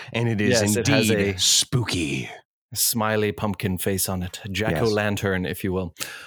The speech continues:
Speaker 2: All right, so I have a little bit of a history lesson before I, before I get into the game here.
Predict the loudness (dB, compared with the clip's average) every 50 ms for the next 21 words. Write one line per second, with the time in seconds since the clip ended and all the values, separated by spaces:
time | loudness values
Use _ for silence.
0 | -12 -6 -2 0 0 2 2 2 0 -2 -2 -2 0 0 0 2 2 2 2 2
1 | 2 2 2 2 2 2 0 0 0 0 0 0 0 0 2 0 0 0 0 -2
2 | -2 -2 -2 -2 -2 -2 -2 0 0 0 0 0 -2 -2 -4 -4 -2 -2 0 0
3 | 0 0 0 0 2 2 2 2 2 4 4 4 4 2 2 2 2 2 2 0